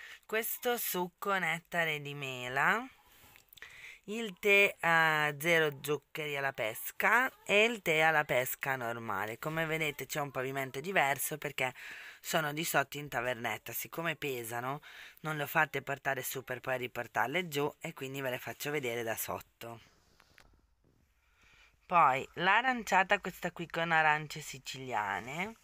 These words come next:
questo, eh, succo con ananas e carota,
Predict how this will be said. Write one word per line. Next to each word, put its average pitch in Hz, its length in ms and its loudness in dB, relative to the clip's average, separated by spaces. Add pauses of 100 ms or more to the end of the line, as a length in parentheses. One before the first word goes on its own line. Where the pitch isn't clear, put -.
(600)
questo, 254 840 4
eh, 175 440 4
succo 196 760 -4
con 175 220 -2
ananas 175 960 2
e 160 160 -6
carota, 151 920 4